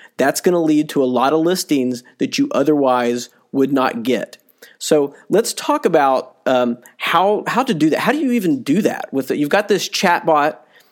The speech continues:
It's sitting there. It's on your Facebook business page.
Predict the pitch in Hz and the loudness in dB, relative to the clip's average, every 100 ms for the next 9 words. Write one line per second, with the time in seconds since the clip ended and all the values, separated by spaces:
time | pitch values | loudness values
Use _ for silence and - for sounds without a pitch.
0 | - 135 117 - 214 185 190 180 170 170 | -8 -4 -2 0 0 2 2 2 2 0
1 | 180 143 - 180 190 - 202 143 170 175 | 2 0 0 0 0 -2 0 0 0 0
2 | 170 - 196 185 185 180 | -2 0 0 0 -2 -6